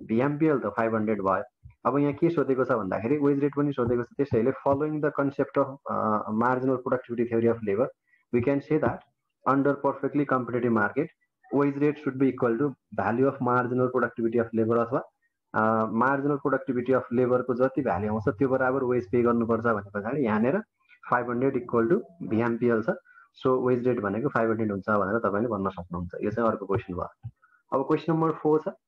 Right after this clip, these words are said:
if the actual earning is rupees ten thousand and transfer earning is rupees seven thousand, what will be the economic rent? अब यहाँनिर एउटा concept के छ त भन्दाखेरि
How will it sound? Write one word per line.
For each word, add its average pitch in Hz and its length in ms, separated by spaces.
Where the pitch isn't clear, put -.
if 127 80
the - 140
actual 135 320
earning 139 300
is 135 100
rupees 127 200
ten 120 140
thousand 117 320
and 135 180
transfer 123 320
earning 117 300
is 113 100
rupees 110 280
seven 98 180
thousand, 101 320
what 117 220
will 127 120
be 135 80
the 131 140
economic 123 400
rent? 123 160
अब 131 140
यहाँनिर 143 460
एउटा 135 200
concept 135 420
के 147 120
छ - 80
त 123 100
भन्दाखेरि 113 640